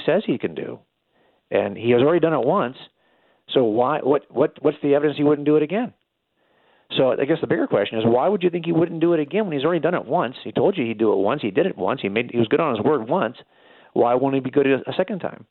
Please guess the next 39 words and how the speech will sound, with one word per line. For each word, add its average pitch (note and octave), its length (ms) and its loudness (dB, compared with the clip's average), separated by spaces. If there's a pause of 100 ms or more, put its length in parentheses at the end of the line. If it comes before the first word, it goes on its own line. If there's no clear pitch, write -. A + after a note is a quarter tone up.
(680)
And, A#2 120 -2
and C3+ 180 0
of C3 80 2
course D3 220 2
he C#3+ 100 2
will. A3+ 420 2 (580)
So - 80 2
I D#3+ 60 4
think A#3+ 120 -2
the D3+ 80 2
resurrection, C#3 580 2
I've G#2 120 -2
always D3+ 180 2
said - 100 -4
the G2+ 60 0
resurrection A2 500 0
is - 40 -10
the F#2+ 60 -12
most G2+ 180 -2
important F#2 400 -2
piece G2 140 -6
of F2+ 100 -2
evidence G2 380 0
in F2+ 60 -8
the F#2 60 -6
Christian F#2 340 -4
worldview, A2 440 0
right? A2 240 0
'Cause - 120 -2
the F#2 120 2
resurrection A2 540 2
is F2+ 60 -8 (480)
true. C3+ 400 4 (560)
Um, F2+ 460 -2 (340)
you G3+ 120 -10
know, G2 60 -2
that A2 180 2
changes A2 520 2
everything. C3 560 0